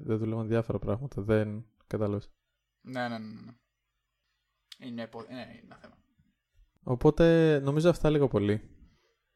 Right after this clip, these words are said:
Speaker 2: Μμμ.
Speaker 1: για το Internet Apocalypse. Είναι κάτι που ελπίζω να μην δούμε σύντομα, <laughs> όσο ακόμα να κάμπτουμε από το, ε, δύο χιλιάδες είκοσι. Οπότε, ναι.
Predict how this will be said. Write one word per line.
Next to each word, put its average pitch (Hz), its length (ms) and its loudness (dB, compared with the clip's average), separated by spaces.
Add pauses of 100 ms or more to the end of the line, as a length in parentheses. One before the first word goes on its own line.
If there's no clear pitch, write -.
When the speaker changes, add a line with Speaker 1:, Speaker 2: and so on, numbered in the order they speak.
(120)
Speaker 2:
Μμμ. 143 240 -2
Speaker 1:
για 110 360 0
το 107 160 4 (140)
Internet 107 300 4
Apocalypse. 107 640 2 (400)
Είναι 120 180 -2
κάτι 123 280 2
που 120 160 -2
ελπίζω 117 280 0
να 117 60 -2
μην 113 120 -2
δούμε 117 220 -2
σύντομα, 104 460 -2 (180)
<laughs> - 180 -12
όσο 113 280 0
ακόμα 107 280 -2
να 107 80 -4
κάμπτουμε 107 480 -2
από 107 200 2
το, 107 340 2 (840)
ε, - 160 -2
δύο 104 140 0
χιλιάδες 104 320 4
είκοσι. 107 380 0 (560)
Οπότε, 120 1120 0
ναι. 117 360 -4